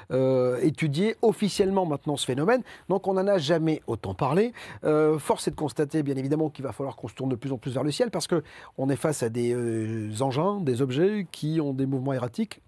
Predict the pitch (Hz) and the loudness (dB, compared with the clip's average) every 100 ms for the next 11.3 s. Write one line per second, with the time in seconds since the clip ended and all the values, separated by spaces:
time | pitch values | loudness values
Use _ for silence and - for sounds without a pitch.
0 | - 143 131 151 - 127 143 - - - | -4 0 2 0 -2 -4 -4 -4 -16 -18
1 | - 156 165 143 123 139 127 185 185 - | 0 4 4 2 0 -2 0 0 0 -2
2 | 170 156 156 160 143 131 127 127 127 - | 0 2 2 2 0 -2 -4 -4 -4 -2
3 | 214 131 135 143 175 131 160 135 113 113 | 0 0 0 0 0 0 0 0 -2 -6
4 | - - - 143 - - - - - 135 | -8 -12 0 0 0 -10 -18 -18 -10 -4
5 | 135 240 247 151 131 180 196 170 - - | 0 2 2 2 4 4 4 2 -4 -2
6 | 156 180 202 220 196 226 233 208 - 165 | 0 2 2 2 2 2 2 0 -2 -2
7 | 151 156 - 147 170 160 147 - - - | -2 -4 -4 0 2 0 -4 -16 -20 -6
8 | 143 143 139 - 151 160 147 - 139 135 | 0 2 2 0 2 2 0 -4 -2 0
9 | 156 147 240 277 - - - - 147 151 | 0 2 2 0 -4 -18 -14 -2 2 4
10 | 151 151 147 160 151 143 156 - 131 - | 2 2 2 0 0 0 -2 0 -2 -2
11 | 160 262 277 | 0 0 0